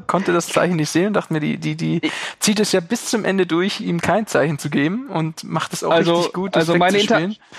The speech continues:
Speaker 2: meine Interpretation von der Szene ist, dass der Polizist, äh, nachdem sie gegangen sind, direkt, äh, Verstärkung gerufen hat und dass sie schon vor dem Haus gewartet haben.
Speaker 1: Mhm.
Speaker 2: Äh, bis es halt, äh, bis halt irgendwie einer rauskommt von den Gangstern.
Speaker 1: Okay.
Speaker 2: Und, äh, ja.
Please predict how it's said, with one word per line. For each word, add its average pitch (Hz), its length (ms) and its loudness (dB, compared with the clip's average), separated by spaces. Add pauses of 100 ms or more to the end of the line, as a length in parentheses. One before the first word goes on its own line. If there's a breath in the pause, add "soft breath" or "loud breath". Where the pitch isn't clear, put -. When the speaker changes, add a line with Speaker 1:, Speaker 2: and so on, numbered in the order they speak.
(120 loud breath)
Speaker 2:
meine 170 240 4
Interpretation 190 640 2
von 180 140 0
der 160 80 2
Szene 165 240 0
ist, 156 160 -2
dass 156 80 -2
der 160 100 0
Polizist, - 600 -4
äh, 160 180 2
nachdem 156 320 0
sie 156 120 -4
gegangen 151 200 2
sind, 156 260 0
direkt, 151 440 0
äh, 151 480 2
Verstärkung 165 440 0
gerufen 170 320 2
hat 160 120 2
und 135 360 0
dass 135 120 0
sie 143 80 0
schon 139 180 2
vor 139 140 0
dem 131 160 2
Haus 131 160 2
gewartet 123 400 0
haben. 120 240 0 (640)
Speaker 1:
Mhm. 190 200 2
Speaker 2:
Äh, 120 340 0 (200)
bis 135 140 0
es 131 120 0
halt, 123 300 2
äh, 117 380 0 (760)
bis 190 180 2
halt 170 160 4
irgendwie 151 540 4
einer 135 220 6
rauskommt 123 460 0
von 127 120 0
den 120 140 0
Gangstern. 113 460 -2 (400 loud breath)
Speaker 1:
Okay. - 200 -2
Speaker 2:
Und, 127 420 2
äh, 123 300 2
ja. 98 140 2